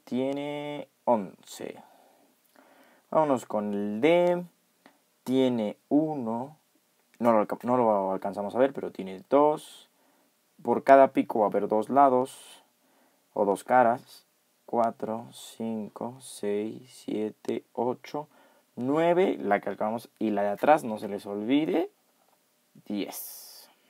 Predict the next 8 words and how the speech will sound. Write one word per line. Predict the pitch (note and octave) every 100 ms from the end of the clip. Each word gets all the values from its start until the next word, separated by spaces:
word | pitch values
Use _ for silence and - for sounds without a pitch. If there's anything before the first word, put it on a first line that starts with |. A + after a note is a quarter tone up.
| _ _ _ _ _
Vámonos | D3+ D3+ A#2
con | A2+ A2+
la | A2
última. | B2+ E3 E3 D#3 D3 D3 D3 D3 - _ _ _ _ _ _ _ _ - _ _ _ _ _ _ _
Uno, | C#3+ D3+ D3 B2+ A#2 G#2+
dos. | A2+ A#2 A#2+ - - _ _ _ _ _ _ _ _
Por | - A#2+ A#2
cada | - D3 D3 D#3 C3+ A2+ G2 F2+